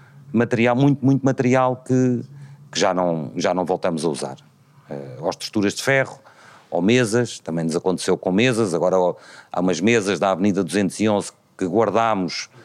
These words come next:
para uma exposição que vamos fazer agora no, no, no próximo ano, mas com muita dificuldade,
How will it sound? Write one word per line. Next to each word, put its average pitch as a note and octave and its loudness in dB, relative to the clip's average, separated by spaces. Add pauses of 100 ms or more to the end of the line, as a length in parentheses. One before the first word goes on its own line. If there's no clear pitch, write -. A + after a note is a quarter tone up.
(200)
para G#2 0
uma G2+ 0
exposição G2+ -2
que D#2+ -6
vamos F#2+ -2
fazer F#2 0
agora F2+ 0
no, F2 0
no, E2 -2
no F2+ -2
próximo G2+ 0
ano, G#2 2
mas G2+ 0
com B2+ -2
muita C3 2
dificuldade, G2+ 0